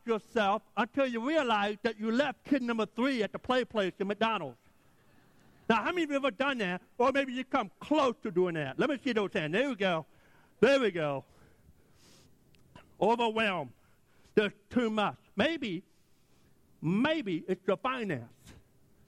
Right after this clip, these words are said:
You feel overwhelmed. It's that feeling in your stomach as you walk to the mailbox because there's always,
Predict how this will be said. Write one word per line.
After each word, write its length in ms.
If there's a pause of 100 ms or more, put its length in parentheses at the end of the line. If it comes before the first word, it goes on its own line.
(960)
You 100
feel 240
overwhelmed. 760 (1160)
It's 160
that 160 (100)
feeling 380
in 100
your 140 (220)
stomach 380 (440)
as 240
you 120
walk 460 (140)
to 80
the 100
mailbox 680 (920)
because 340
there's 160
always, 320